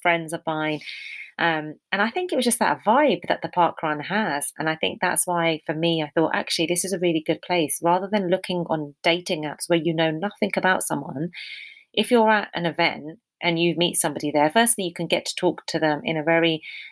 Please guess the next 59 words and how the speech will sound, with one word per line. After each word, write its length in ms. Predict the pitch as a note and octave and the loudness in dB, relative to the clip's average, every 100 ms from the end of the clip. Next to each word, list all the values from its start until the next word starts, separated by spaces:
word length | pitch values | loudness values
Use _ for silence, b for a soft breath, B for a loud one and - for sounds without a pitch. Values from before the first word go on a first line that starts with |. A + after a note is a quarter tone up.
| B | B
natural 600 | E3 F3+ - - D#3+ D3 | -2 0 -2 -6 -6 -4
environment 560 | D3 D#3+ D#3+ D3 C#3+ - | -2 2 2 2 -4 -4
in 60 | |
the 80 | D#3 | -2
sense 260 | - D3+ - | 0 -2 -2
of 80 | D3 | 0
it's 140 | D#3 | 2
organic. 440 | D3+ F3 D#3+ C3+ | 2 2 -2 -4
You're 60 | D3+ | -6
just 220 | D#3+ - | -6 -4
having 240 | D#3+ D#3 D3 | -4 -4 -4
a 40 | |
chat, 280 | - E3+ - | -2 -2 -2
and 80 | D3+ | -4
it 80 | |
could 180 | - E3 | -4 0
be 140 | D#3 D3+ | 2 2
about 280 | D3+ D3 | 2 0
your 120 | D3+ D3 | -2 -2
P 240 | D#3+ D3+ | 0 2
B, 240 | F#3 E3+ C#3+ | 4 4 2
it 80 | |
could 120 | D#3 D3+ | 0 2
be 100 | D3 | 2
about 160 | D3+ | 2
you, 180 | D#3 D#3 | 2 2
how 80 | D#3 | 2
you 160 | D3+ | 0
got 180 | - D#3 | 0 -4
into 220 | C#3+ D3 | -2 -2
running, 320 | D3+ F3+ E3 D3 | 0 2 0 -2
you 80 | |
know, 120 | D#3 D#3+ | 0 0
it 120 | E3+ B B B | -2 B B B
could 140 | B3+ | 0
just 160 | A3+ - | 2 2
be 80 | E3 | 4
about 240 | E3 - - _ - | 4 2 -2 _ -6
how 220 | E3 D#3+ | 0 2
you 200 | D3+ E3 | 2 6
are, 160 | E3 | 6
what 160 | C#3 - | 4 0
they're 100 | D#3 | 2
up 140 | F#3+ | 0
to 140 | - D3 | 0 -6
on 20 | |
the 60 | D3+ | -2
weekend, 400 | D#3 G#3 F3 D3+ | 0 2 0 2
but 100 | E3 | 0
it's 140 | - | 2
very 260 | A3+ A#3 A3 | 4 4 2
much 260 | - - | -2 -4
a 60 | E3+ | -4
natural 460 | F3 - - F3 | -2 -4 -4 -4
way 160 | D#3+ D#3 | -2 -2
to 80 | - | -2
speak 240 | - E3+ | -2 -2
to 80 | F3 | -2
somebody. 500 | - F#3 G3 A#3 - | -2 0 2 2 0